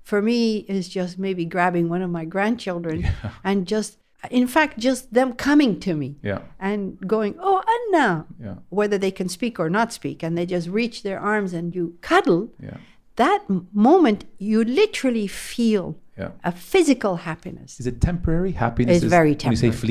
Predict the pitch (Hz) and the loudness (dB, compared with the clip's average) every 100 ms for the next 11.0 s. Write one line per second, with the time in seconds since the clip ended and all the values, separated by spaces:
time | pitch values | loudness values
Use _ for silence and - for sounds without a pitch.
0 | 107 - 101 101 101 98 - 233 180 147 | 0 0 -2 -2 -2 -4 -2 2 2 -2
1 | 170 240 262 294 262 220 214 190 - 220 | 0 2 4 4 4 2 -2 -6 -2 -2
2 | 208 185 165 160 - - - 220 175 - | 0 -2 -2 -6 -12 -10 -2 0 0 -8
3 | 98 - - - - 302 302 254 320 359 | -12 -12 -14 -10 0 2 2 2 4 4
4 | 302 302 254 311 240 110 - - 185 226 | 4 2 4 2 2 -4 -12 -10 -2 0
5 | 240 285 269 254 233 214 - - 247 370 | 0 0 0 0 -4 -6 -10 -2 6 6
6 | 269 190 175 170 262 - - - - 254 | 6 0 0 -4 -4 -10 -20 -8 -2 0
7 | 247 277 294 240 330 285 135 - - - | 2 2 2 2 2 2 0 -6 -20 -20
8 | - - - 226 226 - 370 359 202 185 | -18 -16 -6 -4 -4 -4 -4 -2 -4 -4
9 | - - - 302 220 - - - 185 185 | -10 -10 -2 0 0 -8 -16 -4 0 0
10 | 185 240 - - 160 135 139 139 113 104 | 0 -4 -6 -4 0 2 2 4 4 4